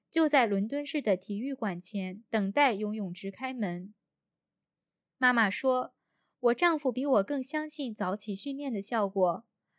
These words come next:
而我会尽量规划好时间表和让孩子吃得好。”麦克尼尔感谢妈妈，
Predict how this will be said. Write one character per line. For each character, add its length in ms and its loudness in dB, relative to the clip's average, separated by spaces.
而 180 6
我 280 4
会 200 2
尽 160 -4
量 180 0
规 140 -2
划 220 2
好 240 -4
时 180 -6
间 280 -6
表 440 2
和 160 -6
让 180 0
孩 240 -6
子 140 -8
吃 200 -6
得 100 0
好。” 400 -4
麦 160 2
克 180 2
尼 200 -2
尔 160 4
感 200 0
谢 200 -4
妈 200 -2
妈， 340 0